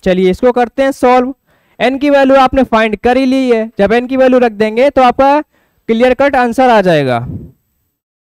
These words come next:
ट्वेल्व as it is रखिए, एन की value कितनी है आपकी, फ़ाइव, फ़ाइव माइनस two, twelve as it is, five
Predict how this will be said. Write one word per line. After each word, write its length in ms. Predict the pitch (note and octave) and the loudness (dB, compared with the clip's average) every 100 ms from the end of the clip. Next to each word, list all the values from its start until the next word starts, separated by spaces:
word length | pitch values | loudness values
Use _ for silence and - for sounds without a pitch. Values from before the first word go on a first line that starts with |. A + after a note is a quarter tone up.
| _ _ _ _ _ _ _ | _ _ _ _ _ _ _
ट्वेल्व 280 | A3 A#3+ B3 | -14 -8 -2
as 140 | A#3 G3+ | 0 0
it 120 | G#3 | -2
is 120 | B3 | -2
रखिए, 320 | B3 A#3+ B3+ C4+ | -2 0 0 0
एन 240 | G#3+ A3 | -4 -6
की 120 | B3 | -2
value 220 | B3 B3 B3 | 0 2 0
कितनी 280 | B3 C4 B3+ | -2 -4 -2
है 60 | |
आपकी, 260 | B3+ - B3+ | -2 -2 -4
फ़ाइव, 400 | - F3+ F3 A3+ - _ _ _ _ _ _ _ _ _ _ _ | 0 0 0 -2 -6 _ _ _ _ _ _ _ _ _ _ _
फ़ाइव 240 | G3 G#3 A#3 G#3+ | 0 2 0 -2
माइनस 420 | G#3 A3+ D4+ - - | -4 -2 -6 -6 -2
two, 220 | D#3+ C3+ - - - _ _ _ _ _ _ _ _ _ _ _ _ G#3 | -2 -2 -8 -16 -20 _ _ _ _ _ _ _ _ _ _ _ _ -2
twelve 260 | A3 A3 | 0 2
as 140 | G#3 G3+ | 0 -2
it 120 | - | -4
is, 240 | B3+ - - | -6 -6 -12
five 280 | - G3 | -4 -2